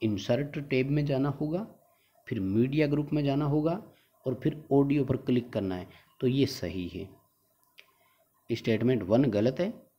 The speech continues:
सेकंड सही है। तो गलत कथन पूछा था इसलिए केवल वन गलत है। नेक्स्ट क्वेश्चन है कि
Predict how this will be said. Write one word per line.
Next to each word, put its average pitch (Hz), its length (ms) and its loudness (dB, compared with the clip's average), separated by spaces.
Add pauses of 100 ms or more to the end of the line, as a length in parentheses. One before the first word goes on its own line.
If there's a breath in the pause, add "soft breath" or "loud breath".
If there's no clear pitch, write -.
सेकंड 117 380 -2
सही 92 420 -8
है। 82 140 -10 (580)
तो 98 60 -8
गलत 143 460 2
कथन 147 260 0
पूछा 131 300 0
था 147 160 -12 (460)
इसलिए 117 240 -6 (120)
केवल 123 280 -2
वन 131 320 -2 (380)
गलत 90 400 -8
है। 82 100 -18 (1800 soft breath)
नेक्स्ट 160 300 -2
क्वेश्चन 160 300 -2
है 165 120 0
कि 170 220 -2